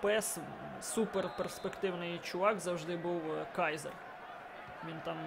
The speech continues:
розвивався неймовірно. Просто. Але це було, е, таки пес шість, десь так. пес п'ять. Ну, там завжди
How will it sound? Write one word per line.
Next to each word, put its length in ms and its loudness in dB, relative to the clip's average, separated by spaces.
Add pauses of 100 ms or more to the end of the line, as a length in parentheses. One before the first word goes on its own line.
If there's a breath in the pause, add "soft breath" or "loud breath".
розвивався 680 4
неймовірно. 580 0 (500)
Просто. 420 2 (580)
Але 200 6
це 140 4
було, 420 8
е, 240 4 (300)
таки 280 -2
пес 240 4
шість, 320 0 (140)
десь 140 -2
так. 160 -2 (1080)
пес 240 0
п'ять. 280 8 (500)
Ну, 100 -2
там 180 6
завжди 480 4